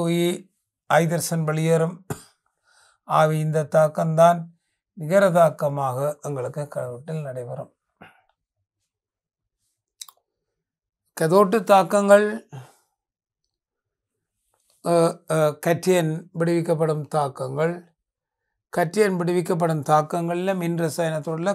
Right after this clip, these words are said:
கீழே உள்ளவை விடுவிக்கப்படும். கீழே உள்ளவை விடுவிக்கப்படும். ஆகவே எங்களுக்கு கீழே உள்ளவை விடுவிக்கப்படும்.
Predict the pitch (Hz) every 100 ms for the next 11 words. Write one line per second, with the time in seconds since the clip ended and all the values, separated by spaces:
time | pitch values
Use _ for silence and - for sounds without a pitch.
0 | - 220 202 170 143 143 151 135 123 117
1 | - - _ _ _ _ _ _ _ _
2 | _ _ _ _ _ _ _ _ - 196
3 | 175 156 143 143 156 165 147 147 147 180
4 | 185 180 165 202 156 151 156 185 196 156
5 | 147 143 151 160 165 143 131 135 139 147
6 | 131 123 131 131 - _